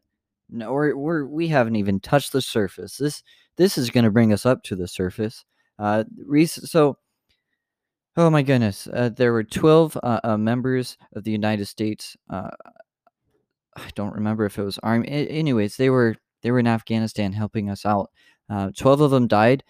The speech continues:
as they were protecting in the airport, uh, from a suicide bomber. Uh, they believe that the suicide bomber was a member of the isis K. Uh,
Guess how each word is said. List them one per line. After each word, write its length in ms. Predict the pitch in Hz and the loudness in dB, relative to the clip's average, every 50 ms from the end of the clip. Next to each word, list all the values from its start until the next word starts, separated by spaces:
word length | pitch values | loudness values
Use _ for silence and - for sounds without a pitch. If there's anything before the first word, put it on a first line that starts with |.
| _ _ - | _ _ -6
as 120 | 110 107 110 | -6 -2 0
they 80 | 120 | 0
were 120 | 113 110 107 | 0 0 0
protecting 520 | - 110 98 - - 127 120 - 127 113 | -2 -6 -8 -6 -6 -6 -4 -4 -2 -2
in 160 | 104 98 80 - | -2 -2 -4 -8
the 240 | - 107 98 - - | -10 -10 -10 -6 -2
airport, 640 | 107 120 - - - - 143 143 147 120 - - - _ _ _ _ - | 0 0 0 0 2 4 4 4 4 4 0 -6 -14 _ _ _ _ -8
uh, 160 | 101 98 92 | -6 -6 -6
from 220 | - - 110 107 | -6 -4 -4 -4
a 40 | 98 | -4
suicide 640 | - - - - 139 143 139 - - 147 139 139 135 | -4 -6 -6 -2 -2 -2 -2 0 2 2 2 2 2
bomber. 440 | - 135 135 135 139 143 147 151 151 - _ _ _ _ - | 2 2 2 2 2 0 -2 -2 -4 -8 _ _ _ _ -6
Uh, 260 | 101 98 95 95 95 98 - | -4 -2 -2 -2 -4 -6 -6
they 140 | 107 104 104 | -6 -6 -6
believe 320 | 95 101 101 107 113 107 | -6 -4 -4 -4 -4 -4
that 140 | - 95 80 | -6 -6 -8
the 100 | 101 98 | -8 -10
suicide 460 | - - 135 139 135 - 143 131 127 120 | -10 -8 -6 -6 -4 -2 0 0 0 0
bomber 300 | 127 120 123 135 131 120 | -2 -2 -2 0 0 0
was 180 | 113 107 - | 0 0 -2
a 40 | 104 | -2
member 320 | 101 101 101 104 104 104 | -2 0 0 0 0 0
of 160 | 98 101 98 - | 0 0 -2 -4
the 180 | - 101 - - | -8 -10 -8 -6
isis 420 | 104 104 - - 101 98 - - | -6 -6 -6 -6 -8 -10 -10 -12
K. 440 | - - - 135 131 143 143 147 147 - _ _ _ _ _ _ | -14 -4 0 4 4 6 4 4 2 -2 _ _ _ _ _ _
Uh, 220 | - 95 98 98 | -12 -10 -8 -8